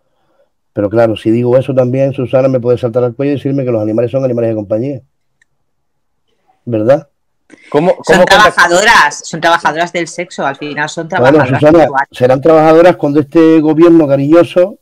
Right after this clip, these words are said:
Speaker 3: Sí.
Speaker 1: de una vez, de una vez.
Speaker 3: Las legalice, eh, ahí serán
Speaker 1: Bueno,
Speaker 3: trabajadoras
Speaker 1: bueno,
Speaker 3: oficialmente,
Speaker 1: porque
Speaker 3: correcto.
Speaker 1: claro, ahora, ahora ellas son las cabezas a destruir.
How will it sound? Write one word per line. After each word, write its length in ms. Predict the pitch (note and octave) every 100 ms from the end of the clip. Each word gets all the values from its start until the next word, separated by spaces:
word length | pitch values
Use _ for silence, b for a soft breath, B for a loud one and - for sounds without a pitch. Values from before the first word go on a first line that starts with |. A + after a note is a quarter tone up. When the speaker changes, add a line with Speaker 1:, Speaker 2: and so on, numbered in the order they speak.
| _
Speaker 3:
Sí. 340 | G3 G3 F#3+ D#3
Speaker 1:
de 80 |
una 200 | C3 C#3+
vez, 340 | D3 E3+ F3 E3 -
de 120 | G2+
una 180 | G#2+ A#2
vez. 160 | C3 D#3
Speaker 3:
Las 180 | E3 D#3+
legalice, 920 | F3+ F3 E3+ F#3 G3 - A3+ B3 B3 _
eh, 140 | D#3 D#3+ -
ahí 160 | D#3+
serán 220 | D#3+ A#2+
Speaker 1:
Bueno, 180 | F#3+ F3+
Speaker 3:
trabajadoras 500 | E3+ D#3+ E3 D#3+ D#3
Speaker 1:
bueno, 60 | G#3
Speaker 3:
oficialmente, 560 | - D3 - C3+ C3+ B2+
Speaker 1:
porque 180 | A2+ G#2+
Speaker 3:
correcto. 120 | A2
Speaker 1:
claro, 320 | B2+ B2+ - _ _
ahora, 680 | G2+ G#2+ B2+ C#3 D3 D#3+ D#3
ahora 400 | - A2 A#2+ C#3
ellas 220 | C3+ C#3+ B2
son 260 | D3+ D#3
las 260 | D3+ C3 A#2
cabezas 540 | - A#2 C3+ C3+ D#3
a 40 | C3+
destruir. 520 | B2+ B2+ A#2+ D3+ G#2+